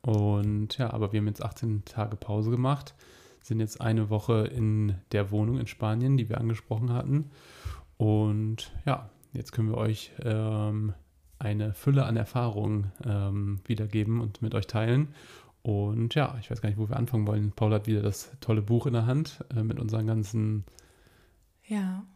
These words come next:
Speaker 1: mit unseren ganzen Reise-
Speaker 2: Erlebnissen.
Speaker 1: Erlebnissen, Kosten und Highlights. Und ja, ich würd sagen, wir beginnen wieder chronologisch, was so abging die letzten achtzehn Tage.
Speaker 2: Ja, bevor wir das machen, habe ich eine Frage an dich. Was glaubst du,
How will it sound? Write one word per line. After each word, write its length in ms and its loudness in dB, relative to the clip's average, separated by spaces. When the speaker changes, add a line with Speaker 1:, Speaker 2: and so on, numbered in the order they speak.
Speaker 1:
mit 180 0
unseren 160 0
ganzen 260 0
Reise- 720 4
Speaker 2:
Erlebnissen. 560 -4
Speaker 1:
Erlebnissen, 840 2
Kosten 720 0
und 680 -2
Highlights. 640 0
Und 180 0
ja, 120 2
ich 260 -6
würd 140 -2
sagen, 260 0
wir 240 0
beginnen 220 6
wieder 140 6
chronologisch, 680 2
was 200 -4
so 380 0
abging 360 2
die 80 4
letzten 520 -2
achtzehn 280 0
Tage. 360 0
Speaker 2:
Ja, 220 -2
bevor 240 -4
wir 80 -2
das 180 -4
machen, 520 -2
habe 100 -4
ich 100 -8
eine 120 -2
Frage 340 -6
an 140 -6
dich. 320 -8
Was 260 -4
glaubst 580 -4
du, 300 -2